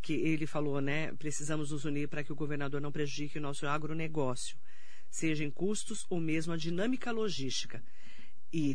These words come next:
tem toda a razão. Danilo Matias Hancock, o governador está só pensando no próprio ego, quer ser presidente sem diálogo e coloca Mogi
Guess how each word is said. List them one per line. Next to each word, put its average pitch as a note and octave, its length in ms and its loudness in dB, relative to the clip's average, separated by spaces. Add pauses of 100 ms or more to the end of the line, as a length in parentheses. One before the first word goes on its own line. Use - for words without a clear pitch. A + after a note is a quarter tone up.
(120)
tem D#3+ 160 2
toda C#3+ 240 0
a C#3+ 40 0
razão. D#3 440 0 (480)
Danilo F3+ 380 4
Matias E3 380 2
Hancock, D#3+ 540 0
o - 20 0
governador D#3 560 0
está D#3+ 180 -2
só - 140 0
pensando D#3+ 460 -2
no D3 80 0
próprio D3 400 0
ego, E3 360 0 (340)
quer D3 200 0
ser D#3+ 140 -2
presidente D3+ 420 -2
sem F3 200 0
diálogo D#3 540 0
e F3 100 0
coloca D#3+ 400 -2
Mogi D#3 420 0